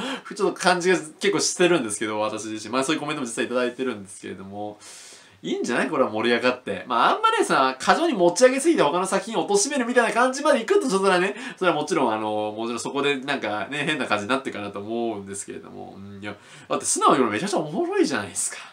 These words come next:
ね。で、クオリティめちゃくちゃ高いですし、それがまあ海外でも、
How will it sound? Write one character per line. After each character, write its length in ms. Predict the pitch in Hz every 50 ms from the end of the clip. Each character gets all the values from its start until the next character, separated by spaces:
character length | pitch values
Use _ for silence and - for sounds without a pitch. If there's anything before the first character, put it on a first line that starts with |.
| _ _ 131
ね。 260 | 139 175 185 165 - _ _ _ _ _ _ _ _ _ _ _ _ _ _ _ _ - _ - - - - _
で、 60 | _ _
ク 100 | - -
オ 80 | 107 120
リ 60 | 123
テ 100 | - 131 113
ィ 60 | 101
め 80 | 98
ち 60 | 98 117
ゃ 40 |
く 40 | 117
ち 80 | - -
ゃ 40 | 107 104
高 120 | 120 117
い 20 | 101
で 100 | - -
す 100 | - -
し、 40 |
そ 140 | - - 131
れ 80 | 127 131
が 80 | 135
ま 80 | 135 113
あ 20 |
海 240 | - - 135 127 113
外 120 | 113 123 165
で 60 | 196
も、 200 | 202 139 -